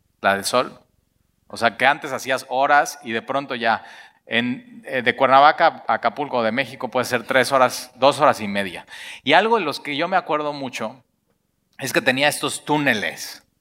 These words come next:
Y antes, pues, no, o sea, es, era nuevo en México.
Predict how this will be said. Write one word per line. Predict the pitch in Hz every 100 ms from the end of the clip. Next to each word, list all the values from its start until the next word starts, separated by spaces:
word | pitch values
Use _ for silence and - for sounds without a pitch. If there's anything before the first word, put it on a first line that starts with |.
| -
Y |
antes, | 135 170 156
pues, | 117 107
no, | 143
o | 151 - -
sea, | 131
es, | 127 - - _
era | 135 180
nuevo | 196 220 226
en | 214
México. | 226 214 156